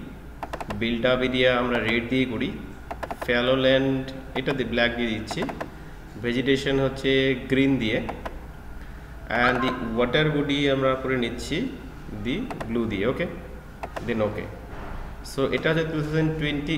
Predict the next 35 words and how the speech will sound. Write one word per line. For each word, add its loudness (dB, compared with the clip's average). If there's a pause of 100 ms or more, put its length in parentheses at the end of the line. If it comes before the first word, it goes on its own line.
(120)
এলইউএলসি 2
ম্যাপ। -4 (440)
এবার 2 (100)
কি -4
করছি -2
আমরা, 2 (1500)
এলইউএলসি 4
ম্যাপ, 4
আহ, -2
টু 0
থাউজেন্ড 0
টেন 2 (600)
সেম 2 (120)
কালার 6
অ্যাসাইন 2
করব। -6 (540)
তো 0
এর 4
জন্য 4
আবার 4
প্রত্যেকটাকেই 2
আবার 4
কালার 6
অ্যাসাইন 4
করার 0
দরকার 4
নেই, 0
আমরা 0
টু 0
থাউজেন্ড 0
টোয়েন্টির 0
কালার 4
দিয়ে 0
প্রত্যেকটার -2
কালার 0